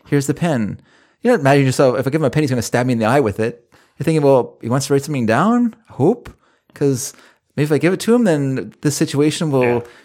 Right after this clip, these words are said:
Speaker 1: be better." And, "Ah, he stabbed me in the eye!" You know,
Speaker 2: Okay,
Speaker 1: so.
Speaker 2: so our, what we've learned from this movie is never lend a pen.
Speaker 1: Not to someone who thre-, seems threatening.
Speaker 2: Bruce McCullough taught us that in Kids in the Hall, and we have now learned the lesson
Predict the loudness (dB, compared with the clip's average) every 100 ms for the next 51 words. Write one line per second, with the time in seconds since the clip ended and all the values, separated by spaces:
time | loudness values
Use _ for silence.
0 | _ -2 2 4 4 2 2 2 4 0
1 | 0 0 0 2 4 4 4 4 0 -4
2 | -4 -2 -4 -6 -6 -4 -2 -2 -2 -4
3 | -4 -6 -4 -10 -8 -8 -8 -10 -12 -12
4 | -14 -14 -16 -16 -16 _ _ _ -6 -4
5 | 0 -2 -2 -4 -2 -2 -2 -6 -8 -6
6 | -6 -2 -4 -6 -8 -8 -6 -10 -4 -4
7 | -2 -2 -4 -4 -6 -6 -10 -8 -6 -2
8 | 0 0 -4 -4 -6 -4 -6 -6 -6 -10
9 | -8 -8 -6 -6